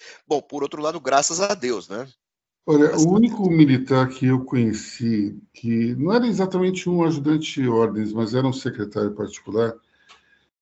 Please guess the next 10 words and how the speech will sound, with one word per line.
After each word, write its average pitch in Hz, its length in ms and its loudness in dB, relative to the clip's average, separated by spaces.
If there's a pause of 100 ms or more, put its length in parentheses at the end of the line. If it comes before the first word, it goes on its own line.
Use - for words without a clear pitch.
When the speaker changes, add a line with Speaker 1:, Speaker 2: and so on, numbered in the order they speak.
Speaker 2:
que 143 800 8
era 139 540 4
uma 135 180 0
pessoa 139 280 0
inteligentíssima, 139 1300 -2
era 127 500 0
o 135 160 0
Heitor 131 280 0
de 139 100 0
Aquino. 104 420 -8